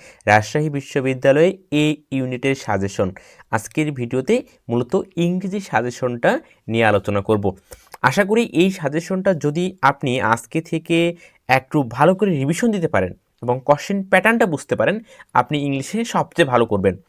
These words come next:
বাংলা এবং জিকের তুলনায় ইংলিশে সবচেয়ে বেশি ভালো করবেন, এটা আমার বিশ্বাস।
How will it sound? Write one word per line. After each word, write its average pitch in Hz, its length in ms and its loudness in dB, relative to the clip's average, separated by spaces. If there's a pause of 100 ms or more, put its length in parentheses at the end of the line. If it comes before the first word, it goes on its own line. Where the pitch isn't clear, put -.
(240)
বাংলা 110 360 6
এবং 123 240 2 (160)
জিকের 156 260 -4
তুলনায় 180 300 0
ইংলিশে 180 440 -4
সবচেয়ে 208 420 -8
বেশি 190 160 -4
ভালো 139 280 -2
করবেন, 180 260 -2 (260)
এটা 190 160 4
আমার 131 180 0
বিশ্বাস। - 380 -2